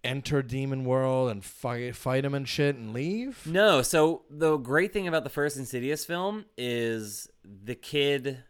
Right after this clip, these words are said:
Speaker 2: goes to sleep one night and he doesn't wake up. He's, like, a ten-year-old boy.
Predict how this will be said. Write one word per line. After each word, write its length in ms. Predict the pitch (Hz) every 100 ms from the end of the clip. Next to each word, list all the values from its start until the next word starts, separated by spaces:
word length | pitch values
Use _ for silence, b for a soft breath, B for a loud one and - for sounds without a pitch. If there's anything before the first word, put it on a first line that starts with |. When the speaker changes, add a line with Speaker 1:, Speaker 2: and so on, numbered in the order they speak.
| _ _
Speaker 2:
goes 240 | - 120 113
to 60 |
sleep 320 | 107 - 117 127
one 160 | 135
night 220 | 139 143
and 120 | 117 104
he 60 |
doesn't 260 | 107 107 101
wake 240 | 98 92
up. 260 | 85 71 _ - _ _
He's, 80 | 95
like, 80 | 95
a 40 |
ten-year-old 420 | - 107 95 90
boy. 220 | 82 85